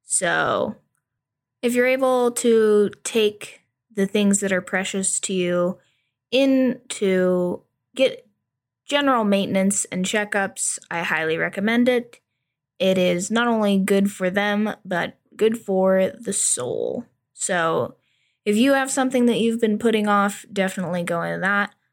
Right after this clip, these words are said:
Also, if you've been putting off, uh, joining my OnlyFans because you're not sure if you can handle a fact every Friday about animals, go ahead and check that out. That's gonna be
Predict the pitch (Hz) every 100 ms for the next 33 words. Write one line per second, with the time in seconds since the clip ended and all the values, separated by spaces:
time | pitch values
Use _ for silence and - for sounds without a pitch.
0 | _ _ - 214 226 247 220 220 202 196
1 | 185 - 202 196 185 175 185 - 165 175
2 | 170 185 196 190 185 180 170 175 185 185
3 | 185 180 180 190 - 175 180 165 165 -
4 | - - _ _ _ _ _ - 202 196
5 | 208 220 214 254 240 233 226 - 208 233
6 | 240 220 254 277 180 151 143 - 185 185
7 | 151 - 165 170 170 175 160 165 165 170
8 | 170 170 175 185 185 196 - 269 240 196
9 | - 180 - - 156 165 165 - _ _
10 | _ _ 208 208 214 202 190 180 175 170